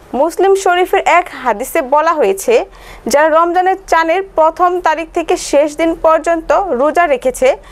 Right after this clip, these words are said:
তারা সে দিনের মতোই নিষ্পাপ হয়ে যাবে, যেদিন তাদের মাতা তাদেরকে নিষ্পাপ রূপে জন্ম দিয়েছিলেন।" অর্থাৎ মাতৃগর্ভ থেকে মানুষ যেভাবে নিষ্পাপ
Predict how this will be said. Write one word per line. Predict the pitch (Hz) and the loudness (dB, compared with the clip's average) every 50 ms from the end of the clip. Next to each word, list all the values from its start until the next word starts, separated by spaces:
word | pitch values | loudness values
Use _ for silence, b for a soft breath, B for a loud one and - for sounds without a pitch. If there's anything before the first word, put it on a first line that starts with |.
| B B B B - | B B B B -2
তারা | 277 285 320 349 | 0 0 0 -2
সে | 330 - - 339 349 294 | -2 -2 -2 -2 0 0
দিনের | 320 349 359 370 370 | 0 0 0 0 0
মতোই | 302 262 240 247 233 240 285 294 | 0 0 0 0 0 0 0 0
নিষ্পাপ | 285 302 330 339 - - 370 359 370 - 269 | -2 -4 -4 -4 -4 -2 -2 -2 -2 -2 -2
হয়ে | 240 403 | -2 0
যাবে, | 196 208 185 - - - - - - B B B B B - | 0 -2 -2 -4 -6 -12 -12 -14 -16 B B B B B -6
যেদিন | 233 208 247 285 294 262 339 359 381 | -4 0 0 0 0 0 0 0 0
তাদের | 381 - 269 262 233 285 320 311 | 0 0 0 0 0 -2 -2 -2
মাতা | 285 285 285 302 294 - 262 294 349 339 | -2 -2 -2 -2 0 0 0 0 0 0
তাদেরকে | - 247 240 240 285 294 - 320 | -2 -2 0 -2 -4 -4 -2 -2
নিষ্পাপ | 277 269 294 320 320 - - 339 339 330 - 294 | -2 0 0 -2 -2 -2 -2 -2 -2 -2 -2 -2
রূপে | 269 302 302 - 285 302 - - B B B B B B B | -2 -2 -2 -2 -2 -2 -2 -2 B B B B B B B
জন্ম | 226 285 302 320 320 339 330 | 0 2 2 2 2 0 0
দিয়েছিলেন।" | 294 330 339 330 - 277 220 180 170 - - - - - - - | 0 -2 -4 -2 -2 -2 0 0 -2 -2 -6 -12 -14 -12 -6 -2
অর্থাৎ | 220 262 277 - - 320 320 - | -2 -2 -2 -2 -4 -4 -4 -4
মাতৃগর্ভ | 285 262 294 320 320 - - 370 320 277 262 247 240 269 294 | -4 -2 -2 -2 -2 -4 -4 -2 0 0 0 0 -2 -4 -4
থেকে | 277 320 285 302 302 | -4 -4 -2 -2 -2
মানুষ | 311 269 233 214 220 262 277 - - - | -2 0 -2 -2 0 -2 -4 -4 -4 -2
যেভাবে | 233 240 247 254 220 220 240 349 - B B B B - - | -2 0 0 0 0 0 0 -2 -4 B B B B -8 -4
নিষ্পাপ | 254 311 320 - - 359 370 370 | -2 -2 -2 -2 -2 -2 -2 -2